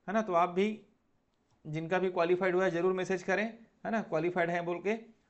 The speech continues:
और जो कुछ भी अपना डाउट्स है उसमें भी कमेंट कर सकते हैं। तो उम्मीद करता हूँ इस वीडियो लेक्चर में आपको मिला होगा। चैनल को सब्सक्राइब कर लेना, लगातार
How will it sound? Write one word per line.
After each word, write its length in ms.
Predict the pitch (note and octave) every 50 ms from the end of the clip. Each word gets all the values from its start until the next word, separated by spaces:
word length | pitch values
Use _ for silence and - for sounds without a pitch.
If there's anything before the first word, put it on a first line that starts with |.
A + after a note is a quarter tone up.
| _ -
और 160 | D#3 D#3+ D#3
जो 100 | D#3+ F#3
कुछ 160 | F3+ F#3+ F#3 F3
भी 140 | E3+ F3+
अपना 240 | F3 E3 E3 F3 G#3+ A#3+ A#3+ - - - -
डाउट्स 300 | D#3 D3+ D#3 F3 F3 -
है 60 | F3
उसमें 180 | E3 - F3+ F3
भी 60 | F3+
कमेंट 220 | F3 E3 E3+ F3 E3
कर 100 | F3+ F3
सकते 280 | F3 F3+ F3+ - F#3+
हैं। 220 | F#3+ G#3 A3+ - - - - _ _ _ -
तो 60 | E3
उम्मीद 180 | E3 F#3 F3+
करता 260 | - F#3+ F#3 F#3 - F3+
हूँ 100 | F3+ F3
इस 100 | F3 F3+
वीडियो 120 | F3 F3
लेक्चर 240 | F3+ F3 - F#3 F3
में 80 | F3
आपको 220 | F3 F3 F3 F#3 F3+ E3 - - _ _ _ _ -
मिला 200 | C#3+ D3 E3 F3
होगा। 140 | F3+ G3+ G3
चैनल 240 | F#3+ F3 E3 E3+
को 100 | E3+ F#3
सब्सक्राइब 440 | F3 F3 E3 - - D3+ E3 E3 E3 -
कर 80 | F3+
लेना, 240 | F3+ F#3 F#3 G#3+ A3+ - - - _ _ _ _ -
लगातार 580 | D3+ D#3 E3 F3 F3 F3+ F3+ F3+ F#3 - -